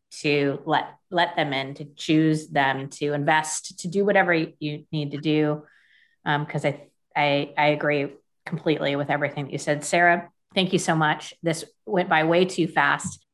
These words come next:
If you are listening and want to learn more about Sarah and her work, you can visit her website, sarah connell dot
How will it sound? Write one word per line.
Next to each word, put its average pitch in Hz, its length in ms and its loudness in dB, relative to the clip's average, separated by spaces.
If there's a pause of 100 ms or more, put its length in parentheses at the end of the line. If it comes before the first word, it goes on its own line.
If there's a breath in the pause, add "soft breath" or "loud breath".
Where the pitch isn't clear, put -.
(260)
If 202 200 -2
you 220 240 0
are 233 120 6
listening 208 580 -2
and 185 140 -4
want 180 160 0
to 190 120 -12
learn 175 240 -2
more 175 220 -4
about 165 320 0
Sarah 160 380 -2
and 160 260 -6
her 190 140 -2
work, 160 380 -4
you 165 60 -12
can 160 140 -12
visit 165 300 -6
her 185 120 -4
website, 160 520 -2
sarah 165 340 0
connell 165 400 -2
dot 170 200 -2